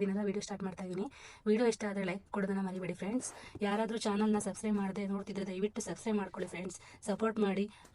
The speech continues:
ಅಂತ ಕೇಳ್ಕೊತಾ ಇದ್ದೀನಿ. ದಯವಿಟ್ಟು ವಿಡಿಯೋನ ಸ್ಕಿಪ್ ಮಾಡದೆ ಕೊನೆವರೆಗೂ ನೋಡಿ ಫ್ರೆಂಡ್ಸ್. ಇವತ್ತಿನ ದಿನದ ಬೆಳಗ್ಗೆ ಐದು ಗಂಟೆಗೆ ಎದ್ದು ಸ್-, ವಿಡಿಯೋ, ವಿಡಿಯೋನ ಸ್ಟಾರ್ಟ್ ಮಾಡ್ತಾ ಇದ್ದೀನಿ.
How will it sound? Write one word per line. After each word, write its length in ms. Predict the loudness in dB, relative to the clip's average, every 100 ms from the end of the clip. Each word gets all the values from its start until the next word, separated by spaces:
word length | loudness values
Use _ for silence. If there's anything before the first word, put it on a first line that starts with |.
| -2
ಅಂತ 100 | -2 0
ಕೇಳ್ಕೊತಾ 380 | -2 -2 -2 -2
ಇದ್ದೀನಿ. 160 | -4 -6 -4 2
ದಯವಿಟ್ಟು 300 | 2 4 4
ವಿಡಿಯೋನ 240 | 6 6 4
ಸ್ಕಿಪ್ 220 | -2 4 4
ಮಾಡದೆ 180 | 4 0
ಕೊನೆವರೆಗೂ 360 | 0 2 2 0
ನೋಡಿ 140 | -2 -4
ಫ್ರೆಂಡ್ಸ್. 240 | -4 -4 -8 -14 0 2
ಇವತ್ತಿನ 300 | 4 2 4
ದಿನದ 200 | 4 4 0
ಬೆಳಗ್ಗೆ 220 | 0 0 -2 -8 -4 2
ಐದು 120 | 4 4
ಗಂಟೆಗೆ 280 | 4 2 -2 -4 -12 -2 0
ಎದ್ದು 160 | 0 -4 -6
ಸ್-, 60 | -4 -2
ವಿಡಿಯೋ, 160 | 2 2
ವಿಡಿಯೋನ 240 | 4 2 0
ಸ್ಟಾರ್ಟ್ 200 | -2 0
ಮಾಡ್ತಾ 200 | 0 0 -2
ಇದ್ದೀನಿ. 220 | 0